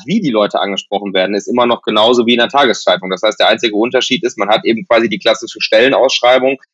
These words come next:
äh, die man früher, äh, in der Presse, äh, veröffentlicht hat, jetzt eben ins Internet gestellt. Man hat aber am Inhalt und an der Thematik nichts geändert. Und, äh, das ist, glaub ich, einfach eben so ein bisschen auch der Sache geschuldet, dass zum einen eben, äh,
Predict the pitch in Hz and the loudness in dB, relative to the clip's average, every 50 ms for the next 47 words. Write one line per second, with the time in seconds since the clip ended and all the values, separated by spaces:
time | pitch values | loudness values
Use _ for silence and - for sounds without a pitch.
0 | _ _ - 120 120 123 127 - 120 120 120 127 127 120 117 113 - - 135 135 | _ _ 0 2 4 4 4 2 0 -2 -2 0 0 0 0 -2 -2 0 2 4
1 | 135 135 131 131 127 - - 117 120 123 120 104 - 120 117 113 - - 135 135 | 4 4 4 4 4 2 2 2 2 2 2 0 0 0 -2 -2 -2 -2 -4 -4
2 | - - 147 143 143 120 - 120 131 135 - - 147 - 123 - - 139 - 135 | -2 0 0 0 0 0 0 0 0 0 0 0 0 2 0 0 -4 -6 -6 -6
3 | 127 - - 139 139 139 - _ _ _ _ _ - 120 135 131 - - - 110 | -6 -2 0 -2 -2 -2 -4 _ _ _ _ _ 0 0 0 0 -2 -6 -2 0
4 | 131 127 131 123 120 131 151 160 143 120 95 98 - - - 92 - - 85 82 | 2 2 2 0 0 0 0 0 0 0 0 -2 -4 -8 -10 -12 -8 -8 -8 -8
5 | 85 - 101 98 104 113 - 92 113 113 110 85 80 98 104 - - 139 175 165 | -6 -4 -2 0 0 2 2 2 2 2 2 0 0 -2 -2 0 0 0 0 2
6 | 147 151 151 151 147 - 117 82 92 110 113 107 104 - - 107 104 117 139 156 | 2 2 2 2 2 0 -2 -2 0 0 0 0 0 -2 -4 -2 0 0 0 0
7 | - - 101 87 - _ _ _ _ _ _ - 120 131 143 - - - - - | 0 -2 -4 -4 -4 _ _ _ _ _ _ 0 2 2 2 0 -2 -10 -6 -2
8 | 110 85 110 120 110 87 85 80 - - - 98 104 101 95 - - 101 104 104 | 0 0 2 2 0 0 -2 -4 -6 -6 -4 -2 -2 -2 -2 0 0 2 2 2
9 | 90 82 90 - 113 113 117 - 110 127 - - 120 117 117 117 110 - 95 110 | 0 0 0 0 -2 -2 0 -2 -2 -2 -2 0 2 2 4 4 2 2 0 0
10 | - 120 117 65 78 110 113 113 101 110 107 101 - - 135 - 78 113 113 - | 2 0 2 2 2 2 2 2 0 0 0 0 -2 -2 0 0 2 0 0 -2
11 | _ - - 98 101 _ _ - 113 117 117 120 123 - 135 117 113 - - 123 | _ -14 -14 -14 -14 _ _ 0 0 2 2 2 0 0 0 0 0 2 2 4
12 | 120 120 101 117 113 - - - 113 104 - - 101 107 117 127 139 139 - - | 4 4 4 0 -2 -2 -2 -2 0 0 2 2 2 2 4 2 2 0 -2 -6
13 | - - - - - 110 127 127 131 131 131 127 - 92 120 120 120 120 120 120 | -14 -14 -12 -4 0 2 4 4 6 4 4 4 4 4 4 4 4 4 4 2
14 | 85 | 0